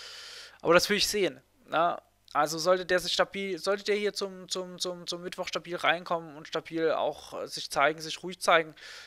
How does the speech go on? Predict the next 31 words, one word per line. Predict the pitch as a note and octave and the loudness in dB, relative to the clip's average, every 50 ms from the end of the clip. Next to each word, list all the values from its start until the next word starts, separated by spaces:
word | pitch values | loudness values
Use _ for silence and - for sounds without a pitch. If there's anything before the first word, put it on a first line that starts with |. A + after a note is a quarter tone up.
| - - _ - | -20 -16 _ -12
ich | F3 - | -2 2
kann | - A#3 B3 | 2 2 2
mir | A3 | 0
gut | E3+ G#3+ - | -6 -8 -4
vorstellen, | - G#3+ A#3 - - - - | 0 0 0 0 0 0 0
dass | A3+ - - | -2 -2 -2
der | - F3 | -2 -4
sich | D#3+ D#3 D3 - | -4 -4 -6 -6
wieder | D#3 D3 D#3 G#2+ | 0 4 4 6
aufdreht, | F2+ A#2 C#3 D3+ - - - - C#3+ - - _ - | 6 6 4 2 -2 -6 -8 -8 -8 -8 -10 _ -6
ne? | F#3+ G#3 B3 A#3+ G#3 | -4 -2 -2 -4 -4
Vielleicht | - - F3+ F3+ - - | -2 -2 -2 -2 -2 -4
dann | F#3+ F#3 F#3 | -6 -6 -6
hier | F3 G3 F#3+ F3+ | -6 -6 -4 -4
so | - F3+ | -4 -4
an | D3+ C3+ | -4 -4
die | D#3 D#3 | -4 -6
drei | - - D3+ C#3+ | -4 -2 -2 0
sechzig | - - F#3+ - - - F#3 - | 0 0 -2 -2 -2 -4 -6 -6
noch | - F3 D#3+ | -8 -8 -8
mal | E3+ E3 E3 D#3+ | -4 -2 0 4
ran, | D#3+ D#3+ D#3+ D#3+ D#3+ D#3+ D#3 | 6 6 4 4 2 -4 -16
ein | D#3 D3 | -14 -12
bisschen | D#3+ D3+ - - D#3 D3+ | -10 -8 -8 -8 -8 -8
wieder | D3 D3 D3+ D3 | -6 -4 -4 -2
zurück, | D3 - D3 - E3 E3 E3+ D#3+ - - - - - - _ _ _ _ - - - | -2 -2 -2 0 0 0 0 -2 -6 -10 -14 -14 -16 -18 _ _ _ _ -20 -14 -10
dann | D3+ D3 D3 D3 | -8 -8 -8 -8
wieder | D3+ D#3 D#3 D3+ | -4 -2 0 0
hochdrehen | D3 E3+ F3 E3+ - - - - E3 E3 D#3+ D#3+ D#3+ D#3 | 2 0 0 -2 -4 -6 -4 -2 0 0 0 0 -2 -6
Richtung | D#3 D3+ - D3+ - - E3 D3+ | -12 -10 -8 -8 -8 -8 -10 -10
vierhundert. | - - D#3 C#3 D#3 E3 E3 F3 E3+ E3+ - | -8 -6 -6 -4 -4 -4 -2 0 0 0 0